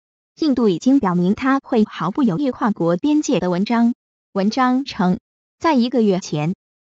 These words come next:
也就是二零一七年的十二月，五名印度陆军就已经越过印巴边境，摧毁了巴铁境内的一个哨所。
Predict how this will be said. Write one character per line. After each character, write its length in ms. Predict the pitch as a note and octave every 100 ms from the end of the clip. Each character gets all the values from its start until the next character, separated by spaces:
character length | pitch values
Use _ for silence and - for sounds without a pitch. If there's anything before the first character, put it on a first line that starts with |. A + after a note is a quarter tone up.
| _
也 140 | A3+ F#3
就 180 | D4+
是 200 | C4 G#3+ A3
二 120 | C4+
零 280 | G3 F3+ G#3
一 120 | D4
七 200 | - D#4
年 180 | A3+ A3
的 180 | F3+ G3
十 220 | - F#3
二 200 | C#4 A#3+
月， 280 | F3 E3+ - _ _ _ -
五 120 | G3+
名 300 | F#3 F#3+ C4+
印 180 | C#4+ A#3+
度 140 | G#3+
陆 140 | B3+
军 240 | A#3+ C#4 C4+
就 160 | - F3+
已 120 | F3+
经 220 | G3+ C#4
越 140 | C#4 G#3+
过 120 | G3
印 180 | C4 A#3
巴 200 | A3+ A#3+
边 200 | C4+ C#4+
境， 240 | A3+ C#3 - _ _ _
摧 160 | - E4
毁 140 | A3
了 100 | E3
巴 160 | E3+ C#4+
铁 200 | - -
境 220 | - C4+
内 140 | A#3+ F#3
的 220 | E3 E3+
一 140 | F3+ G3
个 200 | D#4 E3+
哨 200 | C4+ G#3+
所。 320 | - F2